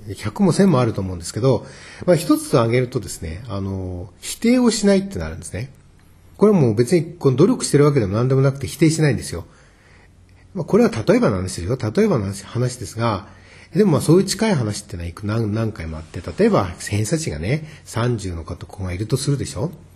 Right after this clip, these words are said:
で、まあ、それも、まあ、高校二年生と高校一年生でもいいんですが、とにかくあの、偏差値三十の子がいると。でも、「私絶対東大の法学部行きたいんです」って言うわけですよ。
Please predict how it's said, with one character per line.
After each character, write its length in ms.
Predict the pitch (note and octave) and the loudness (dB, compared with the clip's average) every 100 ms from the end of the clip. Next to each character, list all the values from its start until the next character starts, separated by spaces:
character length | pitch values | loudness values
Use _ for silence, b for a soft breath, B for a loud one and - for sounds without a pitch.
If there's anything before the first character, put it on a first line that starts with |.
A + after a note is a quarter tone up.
| b b - | b b -12
で、 80 | F2 | -8
ま 200 | F2+ F2 | -6 -8
あ、 40 | |
そ 160 | E2+ G#2+ | -8 -4
れ 60 | A#2+ | -2
も、 280 | A#2+ G2+ - - | -2 -4 -8 -10
ま 180 | G#2+ F#2 | -6 -6
あ、 40 | |
高 200 | - G2+ | -6 -8
校 120 | G#2 | -6
二 100 | F#2+ | -4
年 140 | G2 G2+ | -4 -6
生 100 | D#2+ | -8
と 80 | |
高 140 | D#2+ F2+ | -12 -12
校 120 | F#2+ | -10
一 100 | F2+ | -6
年 80 | G#2+ | -6
生 80 | - | -6
で 60 | |
も 40 | F#2 | -8
い 40 | |
い 20 | |
ん 40 | F#2+ | -8
で 40 | |
す 60 | - | -10
が、 100 | E2 B B | -14 B B
と 100 | D3 | 0
に 20 | |
か 120 | C#3 | 0
く 100 | C3 | 0
あ 60 | F#2+ | -6
の、 160 | F2 F#2 | -6 -10
偏 280 | - G#2+ | -6 -4
差 120 | G2+ G2+ | -4 -4
値 40 | |
三 220 | B2 A#2+ | -2 -2
十 140 | F#2+ E2 | -2 -8
の 100 | D#2 | -12
子 180 | - | -12
が 60 | E2+ | -12
い 60 | E2+ | -12
る 80 | |
と。 100 | F2 - _ B B B B - | -14 -18 _ B B B B 2
で 80 | |
も、 240 | E3+ D#3 G2 | 6 6 4
「私 200 | G2 G#2 | -2 -4
絶 140 | G2 | -4
対 120 | E3 D#3 | 0 2
東 160 | E3+ | 4
大 100 | F3+ | 4
の 60 | E3 | 4
法 120 | F3 | 4
学 120 | D#3+ | 2
部 80 | D#3 | 0
行 100 | G2+ | 0
き 40 | - | 2
た 100 | C#3+ | 2
い 60 | |
ん 60 | G#2+ | 2
で 60 | F2+ | -2
す」 100 | - | -8
っ 20 | |
て 100 | - | -2
言 40 | A#2 | 0
う 20 | |
わ 60 | A2+ | 0
け 60 | E2+ | -4
で 60 | |
す 100 | |
よ。 80 | - | -12